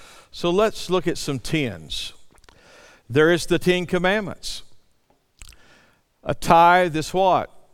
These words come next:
A tenth or ten percent. The families were to choose their Passover lamb on the tenth day of the first month. Ten generations passed between Adam and Noah.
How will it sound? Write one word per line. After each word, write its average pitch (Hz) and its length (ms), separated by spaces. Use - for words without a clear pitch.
A 131 200
tenth 143 720
or 131 240
ten 131 280
percent. 117 600
The 151 100
families 180 600
were 156 120
to 143 100
choose 196 400
their 151 140
Passover 165 720
lamb 127 440
on 143 200
the 131 100
tenth 226 460
day 120 500
of 135 240
the 151 120
first 127 540
month. 147 580
Ten 254 320
generations 143 720
passed 147 480
between 139 320
Adam 151 480
and 131 180
Noah. 135 520